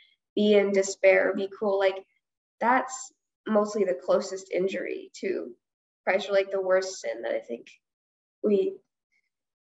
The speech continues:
do, and it almost really passes unnoticed, but it's like, that's, and probably the one that has the worst fruits as well, if you really think about all of the consequences of that.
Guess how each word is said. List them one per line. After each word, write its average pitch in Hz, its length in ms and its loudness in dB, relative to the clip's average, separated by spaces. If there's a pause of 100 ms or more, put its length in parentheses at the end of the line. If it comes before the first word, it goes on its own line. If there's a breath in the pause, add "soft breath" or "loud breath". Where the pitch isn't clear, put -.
(500)
do, 214 460 2
and 196 180 2
it 202 40 4
almost 190 500 2 (160)
really 202 280 6
passes 208 420 -4
unnoticed, 185 380 -2
but - 80 -16
it's 208 100 -10
like, 196 200 -6
that's, - 500 -2 (1200)
and - 360 2
probably 196 240 6
the 185 100 6
one 180 140 8
that 180 140 2
has 190 320 0
the 190 140 -6
worst 180 340 -2 (200)
fruits - 460 0
as 190 120 4
well, 185 420 0
if - 240 -2
you 113 120 -2
really 120 220 -2
think 120 240 -4
about - 240 -4
all 87 120 -2
of - 140 -10
the - 80 -8
consequences - 840 -14
of 269 100 -10 (100)
that. - 160 -8